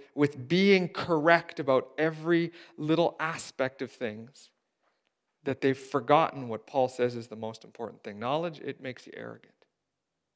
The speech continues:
But love, love builds up one another. And that's the overall theme of what's gonna happen here. Paul's gonna say, "Well, are you correct in something? Okay, maybe. But are you loving?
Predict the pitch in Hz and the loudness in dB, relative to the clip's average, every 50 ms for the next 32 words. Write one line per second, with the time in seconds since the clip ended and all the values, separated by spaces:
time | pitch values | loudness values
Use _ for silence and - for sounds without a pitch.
0 | _ _ _ - 110 - 95 117 123 123 120 110 101 95 - _ _ _ _ _ | _ _ _ -8 -6 -6 -4 -2 0 0 0 0 -2 -4 -10 _ _ _ _ _
1 | _ _ _ _ _ _ _ _ _ _ _ _ - 113 120 131 127 120 117 _ | _ _ _ _ _ _ _ _ _ _ _ _ -6 -4 -4 -4 -4 -6 _ _
2 | - 120 123 117 110 110 - 107 101 - _ _ 107 101 98 98 98 _ _ _ | -10 -10 -8 -8 -10 -12 -14 -18 -18 -18 _ _ -20 -20 -20 _ _ _ _ _
3 | _ _ _ _ _ _ _ _ _ _ _ _ _ _ _ _ _ _ _ _ | _ _ _ _ _ _ _ _ _ _ _ _ _ _ _ _ _ _ _ _
4 | _ _ _ _ - 127 127 143 156 185 226 - - - - _ _ _ - 143 | _ _ _ _ -12 -4 2 6 6 6 6 4 -2 -18 -20 _ _ _ -10 2
5 | 139 156 151 143 147 - - - 185 196 202 185 202 190 180 170 156 - - 202 | 8 10 10 10 8 2 4 8 8 8 10 8 8 6 6 6 4 2 0 -2
6 | 196 180 156 139 160 180 175 - - - 180 170 151 147 175 175 170 - 160 151 | 0 0 0 2 2 2 2 2 0 2 2 2 4 4 4 2 4 2 -2 -2
7 | 170 156 - - 165 170 170 165 - 175 165 156 - 170 165 - - 151 165 214 | -2 -2 -2 2 2 2 2 2 0 -4 -4 0 0 4 4 4 4 4 2 2
8 | 214 226 226 - - 214 196 214 214 214 - 220 208 - - 220 214 208 - 226 | 2 0 -2 -2 0 4 4 4 4 2 -4 -6 -6 -4 -4 -6 -4 0 0 0
9 | 226 233 - - - - - 175 - 196 - - 151 160 160 160 156 156 147 175 | 0 0 -4 -12 -18 -16 -14 -6 -4 -4 -4 -4 -2 2 4 4 4 4 2 0
10 | 208 233 - _ _ _ _ _ _ _ _ _ _ _ _ _ - 147 156 160 | -4 -4 -8 _ _ _ _ _ _ _ _ _ _ _ _ _ -4 0 2 2
11 | 165 160 156 143 131 135 147 156 139 120 101 - | 2 2 0 -2 2 4 4 4 4 2 -4 -12